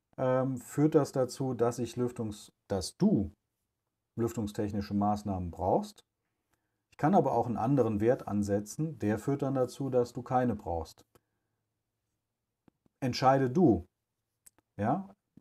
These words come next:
Trägst du die Unsicherheit mit oder nicht? Wenn das nachher sozusagen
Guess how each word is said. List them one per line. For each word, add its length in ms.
Trägst 300
du 60
die 140
Unsicherheit 720
mit 320
oder 240
nicht? 360
Wenn 300
das 200
nachher 580
sozusagen 760